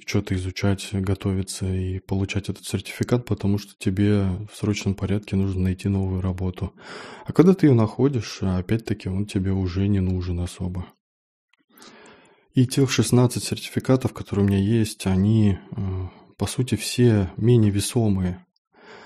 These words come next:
И, э, зачем они мне, собственно, вообще нужны? Э, многие говорят, что сертификаты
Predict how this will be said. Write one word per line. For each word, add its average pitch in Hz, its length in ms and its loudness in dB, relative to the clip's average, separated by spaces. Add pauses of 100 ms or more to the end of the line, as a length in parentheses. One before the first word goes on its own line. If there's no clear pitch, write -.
(580)
И, 113 640 4
э, 104 220 0 (160)
зачем 107 400 4
они 110 280 6
мне, 104 180 4
собственно, - 420 -4
вообще 95 280 -2
нужны? 95 680 2
Э, - 60 -8
многие 92 640 0
говорят, 101 400 2
что - 320 -4
сертификаты 101 920 -6